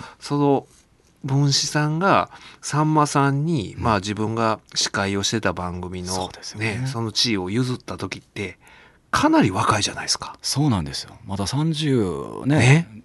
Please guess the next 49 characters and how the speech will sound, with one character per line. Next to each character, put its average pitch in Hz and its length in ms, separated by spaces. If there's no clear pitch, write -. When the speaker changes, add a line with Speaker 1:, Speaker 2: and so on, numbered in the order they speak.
Speaker 2:
う 151 40
ん、 131 340
三 110 200
十 147 160
代 101 140
後 147 180
半 143 460
に 190 180
差 113 160
し - 100
掛 107 220
か - 40
る 151 80
と 104 100
か、 82 80
そ 143 160
ん 175 60
な 175 80
ん - 20
じ 87 80
ゃ 78 40
な 78 60
い 71 40
で 69 40
す - 100
か。 - 60
Speaker 1:
そ-、 135 80
そ 131 60
う - 20
で 95 100
す - 100
よ 82 100
ね。 90 180
Speaker 2:
う 78 40
ん。 67 300
Speaker 1:
そ - 140
の 180 140
ぐ 175 100
ら 190 160
い 196 80
で、 185 480
ヤ 113 160
ン 117 100
タ 107 200
ン 110 60
に 107 100
し - 80
て 127 140
も、 92 380